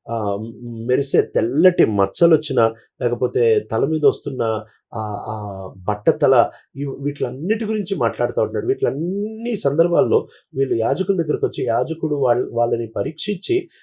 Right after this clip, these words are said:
వాళ్ళని దూరం పెట్టేవాడిగా ఉండాలి. ఎవరికైతే అంటు రోగం ఉంటుందో అట్టి వాళ్ళని దూరం పెట్టేవారిగా ఉండాలి. కనుక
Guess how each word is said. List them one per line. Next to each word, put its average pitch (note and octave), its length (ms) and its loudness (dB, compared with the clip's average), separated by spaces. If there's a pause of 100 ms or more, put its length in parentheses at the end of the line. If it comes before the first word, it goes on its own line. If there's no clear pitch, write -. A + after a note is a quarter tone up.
(160)
వాళ్ళని B2 420 -2
దూరం C#3+ 360 2
పెట్టేవాడిగా A#2+ 580 2
ఉండాలి. G#2 500 0 (300)
ఎవరికైతే E3 680 0
అంటు C#3 220 2
రోగం F3 280 4
ఉంటుందో A#2+ 480 2 (240)
అట్టి A#2 200 -2
వాళ్ళని B2 400 -2
దూరం B2+ 400 0
పెట్టేవారిగా A2 680 -2
ఉండాలి. G2+ 460 0
కనుక C#3 340 -2